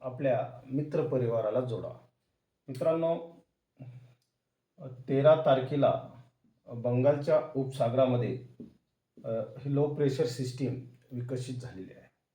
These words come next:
आणि तिचा परिणाम म्हणून चौदा पंधरा तारखेपासून,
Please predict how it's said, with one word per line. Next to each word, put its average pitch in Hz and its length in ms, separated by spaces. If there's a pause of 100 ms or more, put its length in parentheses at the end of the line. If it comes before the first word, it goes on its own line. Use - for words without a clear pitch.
(920)
आणि 160 520 (920)
तिचा 131 220
परिणाम 160 520
म्हणून 127 420 (1600)
चौदा 135 280
पंधरा 147 340
तारखेपासून, 127 800